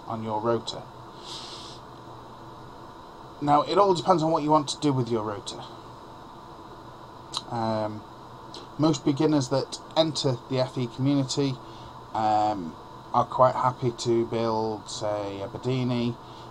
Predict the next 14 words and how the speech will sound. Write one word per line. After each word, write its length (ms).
and 340
quite 200
happy 240
to 160
charge 320
batteries, 720
and 320
they 80
think 240
it's 180
wonderful, 560
and, 200
yep, 200
fine. 220